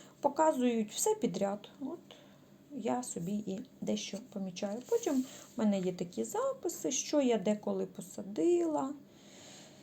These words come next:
якого числа. От, наприклад, бачимо, що у мене є двадцять третього нуль другого у парничку я посадила зелень, горох, редиска, салат, шпинат. І якийсь мав бути десь у мене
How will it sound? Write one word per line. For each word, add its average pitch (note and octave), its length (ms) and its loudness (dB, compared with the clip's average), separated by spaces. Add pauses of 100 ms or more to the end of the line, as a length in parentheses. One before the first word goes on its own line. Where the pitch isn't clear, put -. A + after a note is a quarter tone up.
(120)
якого C#4 440 12
числа. D#4+ 720 8
От, G4+ 180 6
наприклад, C#4 600 4 (260)
бачимо, A3 540 2
що G#3 280 -2
у G3 120 -2
мене G3+ 300 4
є F#3+ 280 2 (140)
двадцять G#3 480 0
третього G#3 520 6
нуль F#3 160 4
другого G#3 720 6
у A#3 120 4
парничку G3 840 4
я A#3+ 160 6
посадила F#3 680 0
зелень, F3 540 2
горох, C4 480 4
редиска, A#3+ 540 0
салат, A#3 380 0
шпинат. B3 360 0 (800)
І E4 560 10 (340)
якийсь B3+ 760 2
мав B3+ 260 4
бути B3 440 -2
десь A#3+ 380 -2
у A3 60 0
мене A3+ 420 2